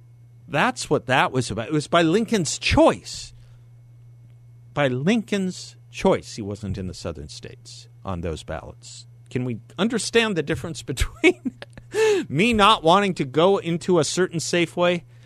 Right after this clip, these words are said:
and a law being passed by the Supreme Court that says I can't shop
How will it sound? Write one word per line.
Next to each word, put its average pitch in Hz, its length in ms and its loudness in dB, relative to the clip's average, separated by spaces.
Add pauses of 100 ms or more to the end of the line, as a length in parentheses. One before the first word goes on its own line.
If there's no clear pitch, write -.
(180)
and 135 260 -2 (240)
a 120 100 2
law 170 460 4 (460)
being 139 180 -2
passed 160 380 2
by 147 100 2
the 131 100 -2
Supreme 151 460 -4
Court 156 300 0
that 135 100 -8
says 139 220 0
I 139 100 2
can't 143 260 -2
shop 151 380 2